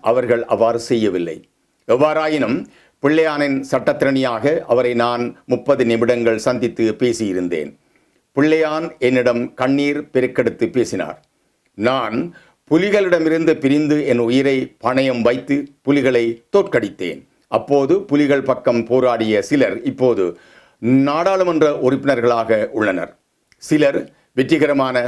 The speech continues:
தொழில் அதிபர்கள், சிலர் அரச-, அரசு சாரா நிறுவன தலைவர்கள். அவர்கள் சமூகத்தில் எந்த பிரச்சனையும் இல்லாமல் வாழ்கின்றார்கள். பொய்யான வழக்கின் கீழ் ஐந்து ஆண்டுகள் சிறையில் அடைக்கப்பட்டேன். இறுதியாக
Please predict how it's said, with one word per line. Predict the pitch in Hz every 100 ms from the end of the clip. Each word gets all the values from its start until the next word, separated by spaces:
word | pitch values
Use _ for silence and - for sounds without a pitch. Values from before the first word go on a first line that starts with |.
| 123
தொழில் | 151 160 151
அதிபர்கள், | 127 123 120 117 160 190
சிலர் | - 131 123 120
அரச-, | - 120 139 135 127 123 117 _ _ -
அரசு | 110 135 131
சாரா | 123 135 131 127
நிறுவன | 127 139 143 135
தலைவர்கள். | 123 127 139 104 95 80 - _ _ _ -
அவர்கள் | 117 147 160 -
சமூகத்தில் | - 147 151 143 139 139 131 -
எந்த | 131 135
பிரச்சனையும் | - 127 131 139 127 120 117 -
இல்லாமல் | 120 120 110 107 113 -
வாழ்கின்றார்கள். | 120 117 95 87 80 - - _ _ _ _ _ _ -
பொய்யான | 165 196 196 196
வழக்கின் | 143 147 147 143 131
கீழ் | 131 151 156 - _ _ -
ஐந்து | 120 135 165 185 165
ஆண்டுகள் | 131 139 135 135 127
சிறையில் | 123 127 135 131 135
அடைக்கப்பட்டேன். | 117 120 123 - 90 90 85 - _
இறுதியாக | 127 139 151 143 131